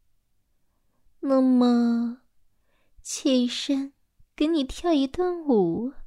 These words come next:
好不好？看完，妾身就放了你女儿。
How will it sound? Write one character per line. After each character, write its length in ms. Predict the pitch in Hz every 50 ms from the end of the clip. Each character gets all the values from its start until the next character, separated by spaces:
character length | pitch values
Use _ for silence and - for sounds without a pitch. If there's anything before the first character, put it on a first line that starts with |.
| - - - _ _ _
好 240 | - - 302 247 220
不 140 | 214 -
好？ 480 | 214 - - - 185 170 185 - - _ _ _ _ _ _ _ _ _ _ _ _ _ _ _ _ _ _ _ _ _ _ _ _ _ _
看 460 | - - - 359 330 320 302 294 277
完， 720 | 262 247 240 233 233 226 226 233 233 233 247 262 269 294 320 _ _ _ _ _ _ _
妾 320 | - - - 339 277 262
身 220 | 262 - 285 277
就 140 | 285 294 277
放 360 | 277 - - 392 403 392 359
了 100 | 302 247
你 200 | 226 208 208 202
女 340 | 202 208 208 202 190 185 180
儿。 220 | 175 175 214 214